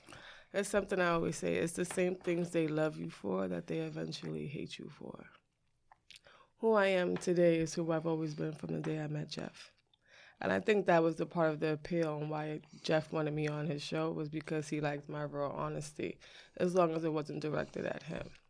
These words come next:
Now, I can admit my problem is that when I do get around people who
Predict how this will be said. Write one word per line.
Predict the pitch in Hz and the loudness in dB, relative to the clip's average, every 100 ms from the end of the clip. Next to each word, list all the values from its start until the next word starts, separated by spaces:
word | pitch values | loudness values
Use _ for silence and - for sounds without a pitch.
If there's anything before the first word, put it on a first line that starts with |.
| _ _ - - - - - - - | _ _ -20 -20 -20 -18 -20 -16 0
Now, | 175 156 143 - - | 6 6 6 0 6
I | 190 | 8
can | 226 311 | 8 6
admit | 262 247 214 - | 4 6 6 6
my | 175 170 | 10 10
problem | 220 220 190 180 175 | 10 10 10 10 8
is | 165 170 | 6 8
that | 165 | 6
when | 165 165 | 8 8
I | 165 | 8
do | 165 208 | 4 -2
get | 220 185 | 2 4
around | 170 156 156 151 | 6 6 2 0
people | 156 151 160 160 - - - - _ _ _ _ _ _ _ _ | -2 0 -2 -2 -6 -18 -20 -20 _ _ _ _ _ _ _ _
who | - 196 180 - | 2 6 6 4